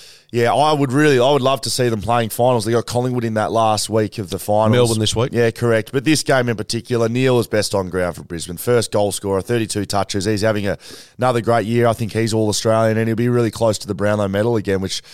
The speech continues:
Speaker 1: um, you know, which is difficult to do. He won one two years ago, and to find yourself back in the mix,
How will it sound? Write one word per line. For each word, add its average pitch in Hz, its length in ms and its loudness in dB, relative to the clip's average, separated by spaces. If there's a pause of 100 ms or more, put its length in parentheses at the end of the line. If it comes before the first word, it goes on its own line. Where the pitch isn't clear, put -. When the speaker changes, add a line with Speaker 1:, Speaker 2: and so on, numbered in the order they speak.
(240)
Speaker 1:
um, 104 440 0
you 107 120 -4
know, 104 240 0 (720)
which - 320 -6
is 117 120 -2
difficult 143 360 0
to 113 80 -4
do. 127 280 2 (160)
He 101 160 -8
won 110 220 0
one 113 180 0
two 110 160 -4
years 104 260 -2
ago, 101 280 2
and 98 160 -2 (360)
to 104 240 -2 (120)
find 117 320 0
yourself 104 480 -2
back 107 240 -4
in 101 100 -8
the 104 60 -6
mix, 101 480 -6